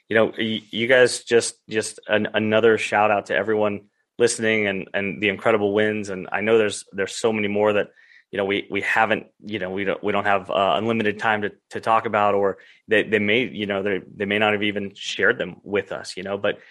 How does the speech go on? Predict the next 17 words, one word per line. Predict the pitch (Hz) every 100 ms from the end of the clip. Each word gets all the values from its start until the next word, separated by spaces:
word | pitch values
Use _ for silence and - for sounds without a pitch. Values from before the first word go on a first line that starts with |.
| - _
keep | 131 123
sharing | 131 120
those | 110 104
wins | 104 107 110
and | 95 92
keep | 120 -
spreading | - 110 107 101
the |
message | 95 104 - 95
and, | 92 92 92
and, | 98 98 92 -
and | 95
the | 98
good | 107
word, | 101 104 110 98
you |
know. | 98 110